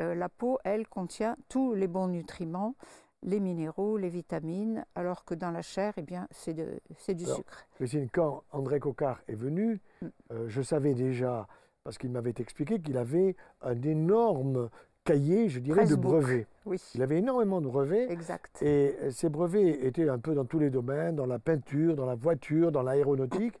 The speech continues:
Speaker 1: <clears throat>
Speaker 2: Et, euh, c'est sa femme qui lui disait, « Écoute, chérie, tu fais beaucoup de choses pour les autres, pour moi, tu fais rien. » Alors il s'est dit, « Qu'est-ce que je peux faire pour ma femme ? » Il m'a raconté. Et il se dit, Ma
Speaker 1: Il nous
Speaker 2: femme
Speaker 1: a
Speaker 2: est
Speaker 1: raconté.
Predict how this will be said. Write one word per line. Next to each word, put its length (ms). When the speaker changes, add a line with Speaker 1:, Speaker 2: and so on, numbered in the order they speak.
Speaker 1:
<clears throat> 440
Speaker 2:
Et, 340
euh, 120
c'est 160
sa 140
femme 240
qui 100
lui 120
disait, « 420
Écoute, 300
chérie, 320
tu 120
fais 140
beaucoup 240
de 60
choses 220
pour 180
les 180
autres, 300
pour 140
moi, 140
tu 120
fais 140
rien. » 280
Alors 240
il 80
s'est 100
dit, « 140
Qu'est-ce 160
que 80
je 100
peux 100
faire 160
pour 120
ma 120
femme ? » 220
Il 60
m'a 140
raconté. 500
Et 120
il 100
se 100
dit, 240
Ma 120
Speaker 1:
Il 20
nous 60
Speaker 2:
femme 180
Speaker 1:
a 80
Speaker 2:
est 40
Speaker 1:
raconté. 600